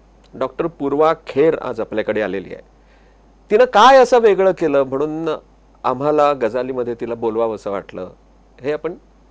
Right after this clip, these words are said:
तिच्याचकडनं तिचे अनुभव ऐकताना जाणून घेऊया. पूर्वा, प्रुडंटमध्ये गजाली कार्यक्रमात तुझं स्वागत.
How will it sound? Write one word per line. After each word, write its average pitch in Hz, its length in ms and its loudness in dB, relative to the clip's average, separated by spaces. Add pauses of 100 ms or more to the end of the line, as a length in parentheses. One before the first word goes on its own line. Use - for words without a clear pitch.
(320)
तिच्याचकडनं 139 680 -8 (320)
तिचे 110 300 -10
अनुभव 139 460 -4
ऐकताना 120 460 -10 (480)
जाणून 101 200 -4
घेऊया. 92 340 -14 (880)
पूर्वा, 208 200 4
प्रुडंटमध्ये 190 640 0
गजाली 156 340 -2
कार्यक्रमात 131 520 -8
तुझं 117 160 -10
स्वागत. 98 420 -10